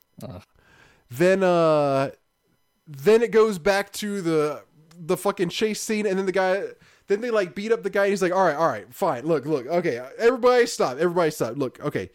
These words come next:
Speaker 2: you got me, I'm not gonna fucking murder you, I guess, or whatever, you know, whatever." He, he, he basically tells her that he gives up on chasing her,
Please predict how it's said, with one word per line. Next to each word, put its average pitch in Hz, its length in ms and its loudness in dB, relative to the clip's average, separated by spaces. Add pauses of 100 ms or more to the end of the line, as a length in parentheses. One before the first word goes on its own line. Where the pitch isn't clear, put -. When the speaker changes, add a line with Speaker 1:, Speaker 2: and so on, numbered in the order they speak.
(360)
Speaker 2:
you 143 100 -14
got 190 260 2
me, 190 200 0
I'm 151 160 -2
not 180 220 2
gonna 175 320 2
fucking 156 360 -4
murder 147 220 0
you, 127 120 0
I 123 40 0
guess, 120 280 -2
or 131 60 -4
whatever, 120 460 -4 (220)
you 131 100 -8
know, 101 180 -6 (100)
whatever." 123 320 -2
He, 170 180 -2
he, 165 160 -4
he 165 200 -10
basically 165 380 -2
tells 151 300 0
her 151 120 -2
that 143 120 -2
he 127 60 -6
gives 131 240 -4
up 131 120 -4
on 123 120 -2
chasing 180 300 0
her, 175 140 0